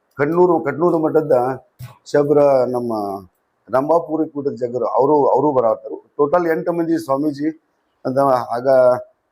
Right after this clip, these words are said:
ನಮ್ಮ ಉಸ್ತುವಾರಿ ಸಚಿವ ತಿಮ್ಮಾಪುರ ಅವರು, ಮುಂದೆ ಲಕ್ಷ್ಮಣ ಸವದಿ, ಮಾಜಿ ಉಪಮುಖ್ಯಮಂತ್ರಿ ಲಕ್ಷ್ಮಣ ಸವದಿ ಅವರು ಈ ಪ್ರಮಾಣ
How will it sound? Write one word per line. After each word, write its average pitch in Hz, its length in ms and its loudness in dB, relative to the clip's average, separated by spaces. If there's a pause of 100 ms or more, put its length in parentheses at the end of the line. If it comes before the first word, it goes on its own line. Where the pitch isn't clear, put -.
ನಮ್ಮ 123 220 -2
ಉಸ್ತುವಾರಿ 139 500 0
ಸಚಿವ 131 320 -8
ತಿಮ್ಮಾಪುರ 127 520 -4
ಅವರು, 117 300 -2 (560)
ಮುಂದೆ 117 220 -4
ಲಕ್ಷ್ಮಣ 131 380 -2
ಸವದಿ, 123 260 -2
ಮಾಜಿ 113 260 2
ಉಪಮುಖ್ಯಮಂತ್ರಿ 123 800 -4
ಲಕ್ಷ್ಮಣ 120 380 -2
ಸವದಿ 117 360 -2
ಅವರು 107 240 -4 (320)
ಈ 147 60 4
ಪ್ರಮಾಣ 143 360 0